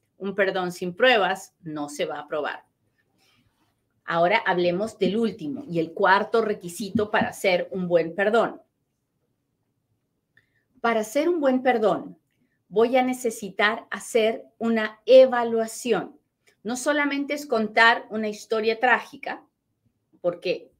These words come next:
para contar sufrimiento extremo, obviamente es una historia trágica, pero voy a tener que, al,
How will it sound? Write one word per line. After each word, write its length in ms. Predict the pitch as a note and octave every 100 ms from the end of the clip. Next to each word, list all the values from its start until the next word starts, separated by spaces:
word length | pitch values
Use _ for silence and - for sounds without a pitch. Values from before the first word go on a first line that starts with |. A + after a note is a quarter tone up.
| _
para 220 | F3+ E3
contar 480 | F3+ F3 G3+ G3+ -
sufrimiento 640 | - A3 G#3 G3 F#3 F#3+ A3+
extremo, 500 | A3+ - F#3+ F3+ A3+
obviamente 640 | F#3 F3+ F3 E3 E3+ A3+
es 140 | A3+ -
una 120 | -
historia 400 | - E3 D#3+ G3+
trágica, 500 | C#4 B3+ - - - _ _ _ _ _ _ _ _
pero 500 | B3 G#3+ G3 - - _ _
voy 360 | F3+ A#3 C4+
a 100 | D4+
tener 440 | D4 A3 G#3+ G#3+ G#3+
que, 180 | G3+ -
al, 260 | F#3+ F3+